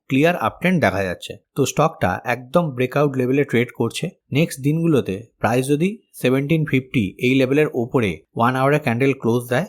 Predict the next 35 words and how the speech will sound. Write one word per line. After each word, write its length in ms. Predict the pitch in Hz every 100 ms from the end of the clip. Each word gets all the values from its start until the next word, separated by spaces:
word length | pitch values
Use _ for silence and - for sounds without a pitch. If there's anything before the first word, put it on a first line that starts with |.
| -
তাহলে 240 | 113 110 135 117
এন্ট্রি 220 | 104 131
নেওয়া 200 | 113 98
যেতে 180 | 104 110
পারে, 200 | 120 143 208 _ -
এবং 160 | 120 127
যারা 260 | 113 120 165 - 107
রিস্কি 320 | 113 - -
প্লেয়ার 340 | 147 120 123 196 - _
বা 120 | 120 113
রিস্ক 260 | 120 143 -
নিতে 180 | 139 151
পছন্দ 380 | - 107 147 143
করেন 240 | 127 135 214 -
তারা 180 | 123 143
সিএমপিতেও 640 | - 123 127 131 123 147 220
কনসিডার 440 | 110 110 113 -
করতে 300 | 117 95 98
পারেন। 220 | 82 71 - _ -
With 200 | 151 - 139
এসএল 340 | 127 170 214 - -
লাস্ট 240 | 117 143 -
সুইং 280 | - 127 139
লো 120 | 147 202 - -
ফিফটিন 320 | 131 - 156 139
নাইনটি 300 | 117 120 135
থ্রি 180 | - 123
লেভেলে, 360 | 135 135 165 254 _
যেটা 160 | 117 123
প্রায় 240 | 139 185 - -
নাইন 200 | 101 113
পার্সেন্টের 500 | 123 - 135 131 143
মতো, 220 | 143 160 240 -
আর 120 | 104 98
প্রাইস 340 | - 117